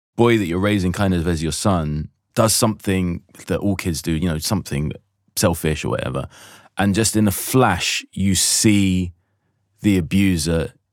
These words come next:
in his face, the genetics, the father, this, this murderous rapist? How the holy fuck do you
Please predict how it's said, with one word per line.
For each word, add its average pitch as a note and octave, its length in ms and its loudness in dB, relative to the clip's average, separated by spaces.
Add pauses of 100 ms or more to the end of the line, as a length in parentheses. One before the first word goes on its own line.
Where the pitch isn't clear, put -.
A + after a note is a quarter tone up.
in F2 340 0
his D#2+ 240 -4
face, E2 440 -4
the D#2 100 -4
genetics, F2 800 -4 (460)
the F2+ 100 -4
father, E2+ 720 0 (540)
this, - 440 -2
this - 320 -6
murderous F#2 1000 -2
rapist? F#2+ 960 -6 (300)
How G#2+ 800 0 (960)
the A#2 280 0
holy A#2+ 460 2
fuck - 580 -2 (1120)
do G2+ 120 2
you F#2 560 2